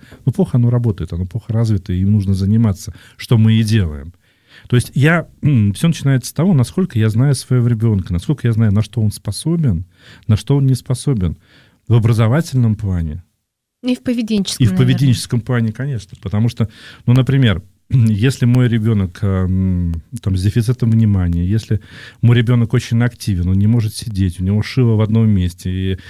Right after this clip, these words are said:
Speaker 1: он в первом классе срывает уроки и так далее и тому подобное, меня вызывают. И мы, мы уже садимся с учителем и помогаем друг другу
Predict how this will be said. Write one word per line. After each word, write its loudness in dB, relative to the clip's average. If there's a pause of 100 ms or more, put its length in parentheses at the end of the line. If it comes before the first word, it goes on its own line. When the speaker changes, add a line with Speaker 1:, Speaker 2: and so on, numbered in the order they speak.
(200)
Speaker 1:
он 2
в -8
первом 2
классе -2
срывает -2
уроки -2
и -4
так -4
далее -2
и -12
тому -2
подобное, 0
меня 2
вызывают. 0
И 0
мы, 2 (100)
мы 2
уже 0 (760)
садимся 0
с -14
учителем -2
и -2
помогаем 2
друг -2
другу -2